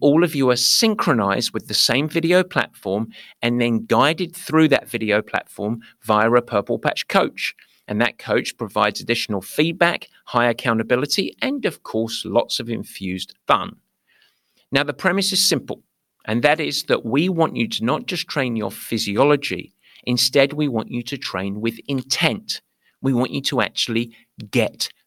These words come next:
better, become a better bike rider, better physically,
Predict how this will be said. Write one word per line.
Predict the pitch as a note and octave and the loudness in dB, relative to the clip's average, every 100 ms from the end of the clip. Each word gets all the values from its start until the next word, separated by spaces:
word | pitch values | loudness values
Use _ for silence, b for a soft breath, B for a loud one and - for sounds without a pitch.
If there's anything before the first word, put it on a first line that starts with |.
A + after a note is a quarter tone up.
| _ | _
better, | D3 C#3+ - A2+ - _ _ _ _ - | 0 0 -2 -4 -6 _ _ _ _ -8
become | G#2+ - G#2 G2 | -8 -4 -2 -2
a | G#2+ | -2
better | G#2+ F#2+ G#2+ | -2 0 0
bike | - D3+ E3 - | 2 2 2 2
rider, | A2 F#2 F2+ - _ B B B | 2 2 -2 -12 _ B B B
better | - G#2 | 0 0
physically, | - E3+ D#3 D#3+ - D3+ D#3 | 2 2 4 0 0 0 0